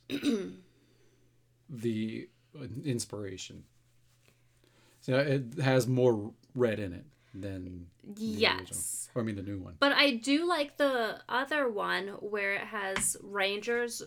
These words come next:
Speaker 1: written diagonally across the chest. I like the striping on that one.
Speaker 2: We're gonna get to that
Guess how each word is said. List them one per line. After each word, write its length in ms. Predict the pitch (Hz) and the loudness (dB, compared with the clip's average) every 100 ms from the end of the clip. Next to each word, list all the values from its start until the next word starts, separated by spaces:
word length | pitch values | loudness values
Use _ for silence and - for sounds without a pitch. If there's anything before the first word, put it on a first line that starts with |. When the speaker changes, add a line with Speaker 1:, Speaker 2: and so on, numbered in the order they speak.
| 185 | -10
Speaker 1:
written 320 | 214 202 170 180 | -4 -4 -4 -4
diagonally 720 | 180 180 165 165 190 190 180 | -2 -2 -2 -6 -6 -8 -8
across 360 | 175 202 190 | -8 -8 -8
the 80 | 202 | -10
chest. 480 | 180 185 190 247 - - - - | -8 -6 -6 -6 -12 -18 -20 0
I 120 | - 240 | 4 6
like 240 | 254 262 | 6 4
the 100 | 269 | 0
striping 720 | 262 - - 214 190 202 185 | 0 -4 -2 0 0 0 -6
on 180 | 170 165 | -6 -8
that 260 | 151 143 - | -6 -6 -6
one. 380 | 156 139 - - | -10 -10 -10 -10
Speaker 2:
We're 200 | 139 185 | 4 6
gonna 180 | 294 214 | 8 6
get 240 | 117 156 - | 6 2 0
to 80 | |
that 320 | 95 92 92 | -4 -4 -6